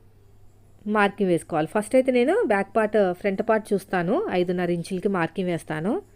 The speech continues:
ఇలా ఐదున్నరకి అయితే మార్కింగ్ వేసేసేయండి. ఇక స్ట్రైట్గా లైన్ వేసేయండి. ఇక్కడ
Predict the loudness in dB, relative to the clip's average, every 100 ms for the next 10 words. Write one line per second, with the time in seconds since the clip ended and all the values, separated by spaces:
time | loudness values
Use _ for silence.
0 | -20 _ _ -20 -20 -20 -20 -20 -20 _
1 | -16 -4 0 0 2 2 2 2 4 4
2 | 4 2 0 0 0 -2 -6 -6 -4 0
3 | 2 0 -4 -20 -20 -20 -20 -20 -20 -20
4 | -20 -20 -20 -20 -20 -20 -20 -20 -20 -20
5 | -20 -20 -20 -20 -20 -20 -20 -20 -20 -20
6 | -20 -20 -20 -20 -20 -10 -8 0 2 4
7 | 2 2 2 2 0 -2 -6 -6 -2 0
8 | -2 -6 -20 -20 -20 -20 -20 -20 -20 -20
9 | -20 -20 -20 -20 -20 -20 -20 -20 -20 -20
10 | -20 -20 -20 -20 -20 -20 -20 -20 -20 -20
11 | -20 -20 -20 -20 -20 -20 -20 -20 -20 -20
12 | -20 -20 -20 -20 -14 -14 -2 2